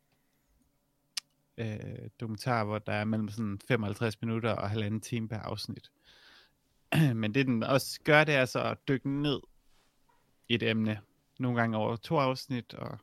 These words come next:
nogle gange et enkelt, men hvor det sådan, okay, der er det her med, at de bruger tandaftryk på lig til at prøve at sammenligne med en af deres, øh,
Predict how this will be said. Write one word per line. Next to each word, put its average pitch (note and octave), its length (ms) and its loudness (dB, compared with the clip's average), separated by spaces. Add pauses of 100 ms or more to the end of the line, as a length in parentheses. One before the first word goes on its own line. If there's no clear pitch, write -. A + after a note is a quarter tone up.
(100)
nogle A#2+ 180 -6
gange A2+ 200 -4
et A#2 160 -4
enkelt, A#2 380 -6
men A2+ 200 -8
hvor A2 100 -6
det G#2+ 80 -10
sådan, A2 240 -10
okay, G#2 380 -8 (1200)
der A#2 80 4
er A#2+ 520 4 (1120)
det C3+ 80 6
her A#2 120 6
med, A2+ 140 4
at G#2+ 100 0
de A2+ 100 2
bruger G#2+ 520 2 (480)
tandaftryk A#2+ 760 0
på B2+ 120 -2
lig A#2 420 2 (500)
til - 120 -2
at G2+ 140 2 (640)
prøve A#2 200 0
at G#2+ 60 0
sammenligne A2+ 580 0
med G2+ 360 -4
en A#2 160 -4
af G#2 80 -4
deres, - 560 -6
øh, A2 220 -6